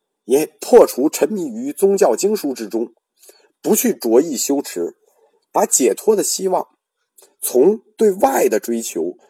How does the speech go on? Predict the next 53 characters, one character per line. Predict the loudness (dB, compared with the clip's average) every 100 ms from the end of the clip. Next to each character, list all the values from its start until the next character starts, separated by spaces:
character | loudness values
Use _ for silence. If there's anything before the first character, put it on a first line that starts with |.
| _
转 | 2 2 0
移 | 2
到 | 2
了 | 4 0
自 | -4 0
我 | 2 2 -2
内 | -4 -4
心 | -6 -6 -4
的 | -6
一 | -6
种 | -10
调 | -10 -8 -6
节 | -6 -8
上。 | -12 -16 _ _ _ _ _ _ _ _ _ _ _ _ _ _
意 | -4
思 | 2
是 | 2
什 | 2 0
么 |
呢？ | -2 -4 _ _
就 | 0
是 | 0 -2
弘 | 2 4
忍 | 4 0 2
干 | 2
的 | 2
这 | 0 0
个， | 2 2 0
就 | -2
是 | -4 -4
这 | -2
么 | -4
随 | -2 -2
意 | -4 -6
解 | -6 -8
释 | -6 -8
经 | -4 -4 -4
书 | -6 -8 -10 _ _
的 | 2 4 2 -6
目 | -6 -2 0
的， | -2 -12 _ _ _
包 | 0
括 | 2 2
念 | 2 0
佛 | -2 0 0
即 | -2 -10
心 | -6 -4 -4
即 | -4 -8
是 | -8
佛 | -4 -2
的 | -2
目 | -2 -8
的， | -10